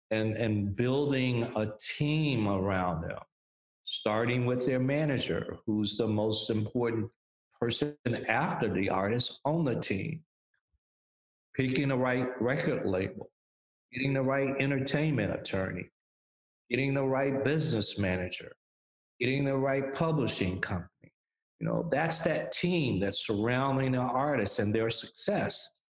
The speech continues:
Uh, I think planning, uh, becomes an important part for artists, like, planning out their career. Uh,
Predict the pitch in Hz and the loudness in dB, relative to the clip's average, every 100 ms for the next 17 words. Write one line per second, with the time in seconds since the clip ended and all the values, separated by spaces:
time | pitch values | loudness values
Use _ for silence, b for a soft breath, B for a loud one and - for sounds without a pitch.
0 | _ _ _ _ _ _ 110 110 110 117 | _ _ _ _ _ _ -2 0 0 0
1 | 113 117 135 123 113 - _ _ _ - | 0 0 0 0 -2 -8 _ _ _ -16
2 | - 123 147 190 156 90 - 104 - _ | -4 0 2 2 2 2 0 -6 -12 _
3 | _ _ _ - 107 107 104 135 110 107 | _ _ _ -4 0 0 2 2 2 0
4 | 104 107 104 - 120 120 120 - 156 190 | 2 0 -2 -2 -2 0 -2 -2 -2 0
5 | - - - _ _ _ - 104 107 - | -2 -6 -16 _ _ _ -2 0 0 0
6 | 107 101 98 - - - - - 104 _ | 0 0 -2 -6 -8 -10 -12 -14 -14 _
7 | - 123 143 156 139 120 113 120 - 123 | -4 0 2 2 2 0 0 -4 -10 -16
8 | - - 123 175 135 - 110 104 - 104 | -14 -4 0 0 0 0 0 0 -2 -2
9 | 95 104 - - _ _ _ _ _ _ | 0 0 -2 -6 _ _ _ _ _ _
10 | _ - 60 - - | _ -4 -2 -2 -4